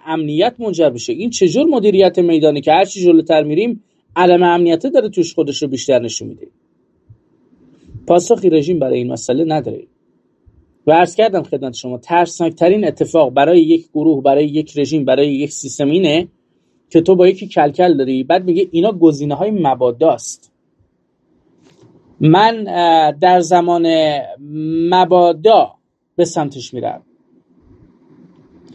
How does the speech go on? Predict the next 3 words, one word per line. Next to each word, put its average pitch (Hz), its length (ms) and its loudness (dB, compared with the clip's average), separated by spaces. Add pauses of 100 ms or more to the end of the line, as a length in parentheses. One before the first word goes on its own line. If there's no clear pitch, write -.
(2250)
حالا 220 240 2
نکتهش 240 400 -2
کجاه؟ 160 500 -2